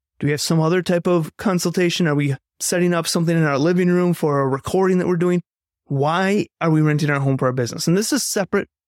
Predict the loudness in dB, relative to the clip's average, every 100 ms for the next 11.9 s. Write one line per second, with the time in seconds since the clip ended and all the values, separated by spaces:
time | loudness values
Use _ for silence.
0 | _ _ 0 2 2 2 0 -2 -6 -10
1 | -8 -6 -2 0 2 0 0 -2 -4 -8
2 | _ _ _ _ -4 -2 0 2 2 0
3 | -4 _ -6 -2 0 0 -2 -2 0 0
4 | -2 -2 -2 -2 0 0 0 0 0 0
5 | -2 _ -2 -2 -2 0 0 0 0 -2
6 | -2 -2 -6 -6 -6 -6 -4 -2 -2 -4
7 | -6 _ _ -4 -2 0 0 0 -2 -6
8 | -8 -12 -14 _ -6 -4 -2 0 0 0
9 | 0 -2 0 2 2 0 2 2 2 2
10 | 0 0 0 -4 -4 -4 -2 0 0 2
11 | 0 -2 0 0 0 0 0 -2